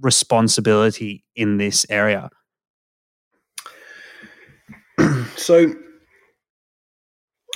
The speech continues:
Speaker 2: I mean, we have been very consistent on this. Um, editorially, um, and commercially, we never felt,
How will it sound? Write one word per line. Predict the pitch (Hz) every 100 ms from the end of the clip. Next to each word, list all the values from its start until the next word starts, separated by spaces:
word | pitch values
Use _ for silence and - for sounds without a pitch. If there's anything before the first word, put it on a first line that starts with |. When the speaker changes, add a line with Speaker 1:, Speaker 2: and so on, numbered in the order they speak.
| - _ _
Speaker 2:
I | 147
mean, | 151 151 - - -
we | 160 151 185
have | 190 175
been | 143
very | 123 120 113
consistent | - 110 - 123 - 101
on | 78 92
this. | 69 - - -
Um, | 110 107 104 101 - _ _ _ -
editorially, | 127 143 143 - 127 127 107 95 92 98 143 - _ _ -
um, | 98 92 95 95 - _ _ _ _ -
and | 127 135 139
commercially, | 101 104 95 - 92 87 71 104 - _
we | 113 127 113 110 104
never | 101 101 90 90
felt, | - 92 87 - -